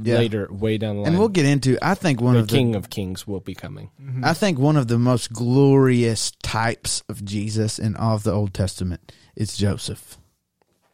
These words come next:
Speaker 1: And we'll get to that. I mean, we're about to talk
Speaker 2: Yeah.
Speaker 1: about that in the
Speaker 3: Mm-hmm.
Speaker 1: next couple chapters.
Speaker 2: And I don't think I have anything else. Sorry to, uh,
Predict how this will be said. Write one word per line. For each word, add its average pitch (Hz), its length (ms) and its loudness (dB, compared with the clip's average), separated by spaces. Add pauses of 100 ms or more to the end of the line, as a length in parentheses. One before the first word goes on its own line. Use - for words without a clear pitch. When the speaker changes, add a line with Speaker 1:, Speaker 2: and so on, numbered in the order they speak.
(520)
Speaker 1:
And 117 100 2
we'll 117 100 6
get 107 200 0
to 101 80 -2
that. 92 260 -4
I 110 60 -4
mean, 104 200 2
we're 104 80 4
about 104 200 2
to 107 60 -4
talk 101 160 2
Speaker 2:
Yeah. 101 60 -2
Speaker 1:
about 92 300 -4
that 131 100 2
in - 80 2
the 101 60 2
Speaker 3:
Mm-hmm. 95 60 0
Speaker 1:
next 92 160 -4
couple 95 160 -4
chapters. 92 440 -6 (220)
Speaker 2:
And 120 100 -4
I 123 80 -2
don't 135 240 -2
think 131 180 -4
I 117 80 -2
have 104 380 -6 (800)
anything 110 400 -4
else. 87 160 -10
Sorry 101 260 -4
to, 92 100 -6
uh, - 340 -16